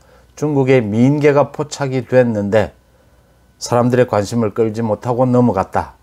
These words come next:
그 부분을 집어낸 것, 이 기사가 눈길을 끕니다.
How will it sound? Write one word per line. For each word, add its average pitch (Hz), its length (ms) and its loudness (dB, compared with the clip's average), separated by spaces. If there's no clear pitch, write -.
그 110 180 -2
부분을 139 400 0
집어낸 95 540 -2
것, 82 240 -4
이 143 180 -4
기사가 113 480 0
눈길을 101 640 -2
끕니다. 78 540 -6